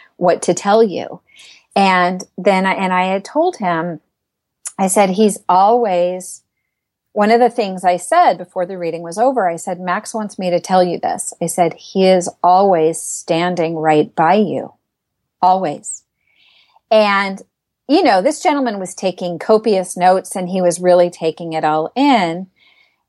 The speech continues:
And, um, he had shared, I had told him that the two boys that were with his son when he passed were really not doing well and that really needed a connection. And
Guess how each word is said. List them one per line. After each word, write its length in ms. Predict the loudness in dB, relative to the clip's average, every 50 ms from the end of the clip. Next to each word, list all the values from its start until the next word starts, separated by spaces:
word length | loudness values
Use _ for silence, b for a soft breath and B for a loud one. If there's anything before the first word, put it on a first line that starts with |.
| 0
And, 560 | 0 2 2 2 2 2 2 0 -2 -4 -6 -10 -14 _ _ _ _ -4
um, 480 | -2 -2 -2 -2 -4 -6 -8 -10 -14 -16 _ _
he 320 | -12 -2 0 2 4 4 4
had 220 | 2 0 0 0
shared, 440 | -4 -2 0 2 2 2 2 0 0 0
I 120 | 2 2 4
had 200 | 4 2 0 -2
told 280 | -4 -6 -8 -6 -8
him 180 | -10 -12 -12 -12
that 160 | -12 -12 -10
the 80 | -12 -14
two 240 | -10 -6 -4 -4 -2
boys 380 | 0 2 4 4 4 2 2
that 120 | 0 0 0
were 140 | 0 0
with 220 | 0 2 0 0 2
his 220 | 2 0 0 0
son 380 | 0 2 2 4 2 2 0 -2 -4
when 160 | -4 -4 -4
he 160 | -4 -6 -6
passed 640 | -6 -4 0 0 2 2 2 0 -2 -8 -14 -18 -20 -20 _ _ _ _ _ _ _ _ _ _
were 180 | -2 0 0 0
really 320 | 2 2 2 2 2 0
not 240 | -2 -4 -6 -6 -4
doing 320 | -4 -2 -2 -2 -2 -4 -8
well 320 | -10 -12 -14 -16 -20 _ _ -2
and 160 | 0 0 2
that 120 | 2 0 0
really 560 | -2 -6 -4 0 2 4 4 4 4 2 0
needed 400 | -2 -2 -2 0 2 2 2 2
a 80 | 0 -4
connection. 800 | -6 -6 -6 -6 -6 -6 -8 -8 -8 -8 -8 -8 -8 -10 -14 -10 _ 0
And 480 | 0 2 2 2 0 0 -2 -4 -8